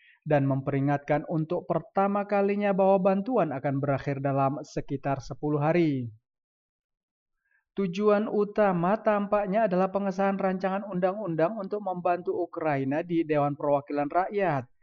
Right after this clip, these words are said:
dan kemudian ratifikasi di Senat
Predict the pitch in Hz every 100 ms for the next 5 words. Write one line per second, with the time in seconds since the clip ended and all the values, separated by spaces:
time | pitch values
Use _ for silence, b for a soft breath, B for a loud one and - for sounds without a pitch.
0 | b b _ 139 131 123 131 131 123 131
1 | 139 143 170 214 160 143 139 - 131 139
2 | 127 135 127 131 127 - 165 165 170 175